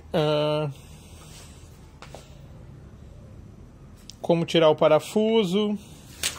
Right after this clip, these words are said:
O manual que eu já baixei, já li inteiro. Manual bem,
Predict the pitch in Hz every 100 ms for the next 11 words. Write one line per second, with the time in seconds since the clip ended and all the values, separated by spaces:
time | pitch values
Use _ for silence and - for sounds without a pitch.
0 | - - - 165 165 165 165 160 160 156
1 | 156 - 175 175 170 170 147 151 147 147
2 | 143 135 - - - - - - - -
3 | - 156 156 160 151 - 165 175 185 180
4 | 185 170 - 156 156 156 151 147 139 156
5 | 170 165 151